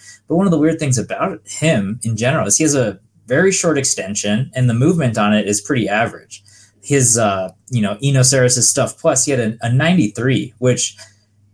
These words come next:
that far below average while throwing ninety-five miles an hour is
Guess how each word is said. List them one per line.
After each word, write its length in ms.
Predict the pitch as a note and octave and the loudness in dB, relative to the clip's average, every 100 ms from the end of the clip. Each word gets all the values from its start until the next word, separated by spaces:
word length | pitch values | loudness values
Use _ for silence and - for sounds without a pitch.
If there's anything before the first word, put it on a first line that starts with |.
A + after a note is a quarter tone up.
| _ | _
that 320 | - C#3+ D3+ - | -4 0 0 0
far 400 | - D3 D#3+ B2+ | 0 2 2 0
below 460 | B2+ A2 A#2+ C3+ | -2 0 0 0
average 680 | G2+ A2 B2+ G3+ A3+ F3 - | 0 -2 0 0 -2 -4 -6
while 220 | A#2 B2+ | 0 0
throwing 460 | B2+ C3+ C3+ C3+ A2 | 0 0 2 2 0
ninety-five 680 | A2+ B2+ B2+ - G#2 A2+ A2+ | 0 2 0 0 -2 -2 0
miles 300 | A2+ A#2+ A2+ | -2 -2 -2
an 100 | G2+ | -2
hour 360 | G2+ B2 D#3 | -2 0 -2
is 280 | A2+ G#2+ - | -2 -4 -6